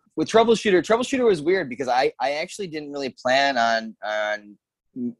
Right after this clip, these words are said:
doing any, anything music-wise, uh,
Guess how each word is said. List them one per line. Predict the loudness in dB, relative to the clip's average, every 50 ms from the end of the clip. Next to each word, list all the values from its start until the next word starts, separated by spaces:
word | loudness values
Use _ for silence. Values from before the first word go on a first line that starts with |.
| -10 -10 -2
doing | 0 2 4 4 4 4
any, | 2 2 0 -2 -2
anything | -2 -2 -2 0 -2 -2 -2 0
music-wise, | 0 0 0 0 0 2 4 6 6 6 4 2 -2 -8 _ _
uh, | 2 4 4 4 4